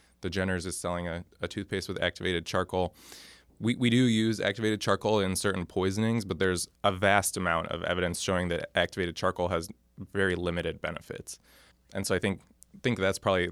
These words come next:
the best example 'cause it's been around for hundreds of years and we really rarely use it because the benefit is so narrow.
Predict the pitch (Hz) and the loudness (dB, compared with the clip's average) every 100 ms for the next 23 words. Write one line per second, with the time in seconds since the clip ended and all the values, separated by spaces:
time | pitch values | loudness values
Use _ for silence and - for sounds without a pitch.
0 | - 92 87 90 - 95 98 101 98 107 | -4 -6 -2 -2 -2 -8 -6 -6 -2 -4
1 | - 92 95 - 92 90 90 - 92 95 | -4 -6 -6 -4 0 2 0 -2 -2 -2
2 | 87 92 92 92 90 90 90 87 85 92 | -2 -2 -2 0 0 -2 -6 -6 -4 -4
3 | 87 98 92 90 87 90 90 87 87 90 | -2 -2 -2 -2 -2 -4 -4 -6 -8 -8
4 | - 82 - 87 87 87 85 85 - - | -6 -6 -6 -4 -4 -2 -4 -4 -4 -4
5 | - - - - | -4 -6 -8 -10